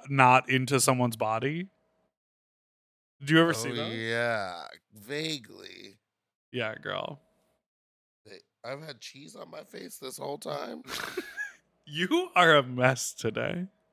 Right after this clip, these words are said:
Speaker 2: I know, but this is what the people want. They like it when I'm messy. They like it when I'm problematic.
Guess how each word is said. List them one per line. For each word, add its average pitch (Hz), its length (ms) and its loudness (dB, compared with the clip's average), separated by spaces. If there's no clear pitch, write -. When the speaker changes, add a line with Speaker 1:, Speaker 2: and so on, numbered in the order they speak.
Speaker 2:
I 185 240 10
know, 170 420 10
but 160 200 -2
this 202 180 2
is 185 100 -8
what 175 140 0
the 160 100 0
people 139 480 -2
want. 165 380 2
They 151 120 4
like 170 460 4
it 180 140 -4
when 160 160 0
I'm 143 400 -4
messy. 170 420 0
They 139 160 0
like 147 180 0
it 151 120 -6
when 135 100 -4
I'm 110 420 -4
problematic. 127 960 0